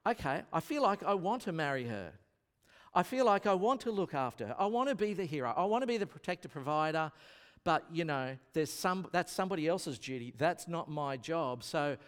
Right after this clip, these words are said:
what do we do? Do we let God sort this out? 'Cause this is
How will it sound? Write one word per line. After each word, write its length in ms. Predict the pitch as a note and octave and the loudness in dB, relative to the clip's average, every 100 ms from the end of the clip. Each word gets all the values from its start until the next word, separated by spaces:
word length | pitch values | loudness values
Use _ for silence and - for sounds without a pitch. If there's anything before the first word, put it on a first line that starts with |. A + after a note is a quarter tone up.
| - | -18
what 260 | - E3 G#3+ | -4 -2 0
do 140 | F#3+ | -2
we 260 | E3 G#3 C4 | -2 -2 -4
do? 380 | C#3 A#2 A#2 D3 - - - - _ _ _ _ _ _ _ _ _ _ _ | -6 -6 -6 -10 -16 -20 -20 -20 _ _ _ _ _ _ _ _ _ _ _
Do 80 | D3 | -6
we 100 | C#3 | -4
let 220 | A#2+ A2 | -4 -4
God 320 | C3+ B2+ D#3+ | 0 2 2
sort 320 | - - D#3+ | 0 -4 -4
this 200 | - D3+ | -4 -4
out? 340 | D#3 D#3 G#3 - _ - _ _ _ | -2 -2 -6 -10 _ -20 _ _ _
'Cause 240 | - - - _ - | -18 -16 -18 _ -12
this 200 | D3+ C#3 | -8 -8
is 140 | G#2+ | -10